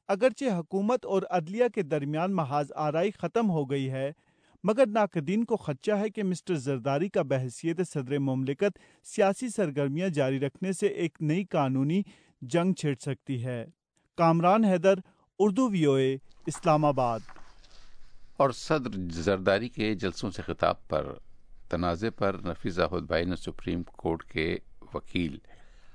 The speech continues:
Speaker 2: انیس جیلانی اور پنجاب صوبائی اسمبلی کی رکن کانگریس رکن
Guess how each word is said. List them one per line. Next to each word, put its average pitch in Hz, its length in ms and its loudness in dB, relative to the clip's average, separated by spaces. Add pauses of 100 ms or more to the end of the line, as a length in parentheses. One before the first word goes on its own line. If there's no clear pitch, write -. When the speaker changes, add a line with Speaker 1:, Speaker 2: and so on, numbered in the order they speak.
(140)
Speaker 2:
انیس 110 340 -2
جیلانی 85 440 -2 (840)
اور 127 100 2
پنجاب 101 440 0
صوبائی 90 300 -2
اسمبلی 82 440 -6
کی - 220 -12
رکن 82 300 -6
کانگریس 73 640 -6 (1400)
رکن 120 380 0